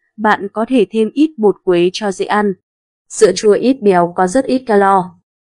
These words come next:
Chế độ ăn uống ít calo giúp bạn giảm cân và tăng cường quá trình trao đổi chất.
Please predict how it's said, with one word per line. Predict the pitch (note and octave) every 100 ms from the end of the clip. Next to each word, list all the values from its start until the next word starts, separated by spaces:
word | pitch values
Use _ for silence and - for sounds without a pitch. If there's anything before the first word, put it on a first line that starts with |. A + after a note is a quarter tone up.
| -
Chế | - A#3+
độ | D4
ăn | - B3+
uống | B3+ G#3 G3 G#3+
ít | C#4+ D#4
calo | B3+ A#3 A3+ A3+
giúp | G#3+ G3+ A3+
bạn | A3 G3+
giảm | G#3 F3 F3
cân | A#3+ A#3 G#3+
và | F#3
tăng | G#3 G#3+ G#3
cường | G#3+ F3 E3
quá | F3+ F3+
trình | B3+ G#3
trao | F3+ F#3+
đổi | F3
chất. | E3 C#4